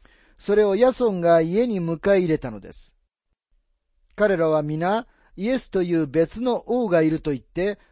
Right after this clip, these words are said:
カイザルの消直に背く行いをしているのです。こうしてこれを聞いた群衆と町の役人たちと不安に陥れた。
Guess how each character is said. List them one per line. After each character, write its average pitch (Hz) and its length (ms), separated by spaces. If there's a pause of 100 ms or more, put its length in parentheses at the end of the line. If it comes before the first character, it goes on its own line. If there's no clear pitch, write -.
(140)
カ 247 160
イ 247 60
ザ 185 140
ル 147 120
の 160 180
消 220 260
直 202 320
に 190 140
背 - 200 (140)
く 196 260
行 175 380
い 175 60
を 180 120
し - 140
て 156 120
い 147 60
る 110 60
の 104 100
で - 120
す。 - 180 (1500)
こ 208 120
う 202 60
し - 60
て 190 140
こ 196 120
れ 226 80
を 220 120
聞 - 160
い 190 60
た 180 180
群 185 240
衆 185 240
と 196 340 (180)
町 175 400
の 240 140
役 180 380
人 226 180
た 170 160
ち - 120
と 151 260
不 175 260
安 214 160
に 214 100
陥 151 460
れ 104 100
た。 - 200